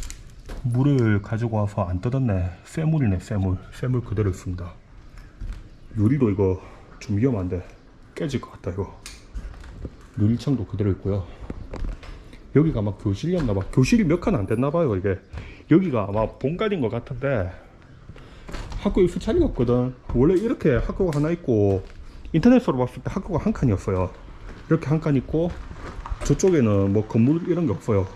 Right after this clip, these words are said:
건물 같은 게 없고, 그냥 운동장인 것 같아요.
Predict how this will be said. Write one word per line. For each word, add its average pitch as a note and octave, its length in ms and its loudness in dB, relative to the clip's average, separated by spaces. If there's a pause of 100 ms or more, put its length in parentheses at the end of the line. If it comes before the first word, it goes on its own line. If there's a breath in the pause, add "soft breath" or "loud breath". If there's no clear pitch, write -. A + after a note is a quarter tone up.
건물 A#2+ 220 4
같은 D3+ 260 0
게 G2+ 80 2
없고, G#2 360 2 (1600 loud breath)
그냥 G#2+ 180 6
운동장인 B2+ 480 4
것 F#2+ 160 -2
같아요. F#2 240 -4